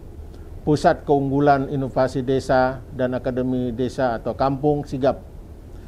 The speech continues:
di Kalimantan Timur sebagai pilot program Center of Excellence Village di Indonesia.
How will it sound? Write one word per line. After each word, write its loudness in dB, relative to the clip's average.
di -2
Kalimantan 0
Timur 0
sebagai 0
pilot 4
program 2
Center 4
of 4
Excellence 2
Village 4
di 2
Indonesia. -2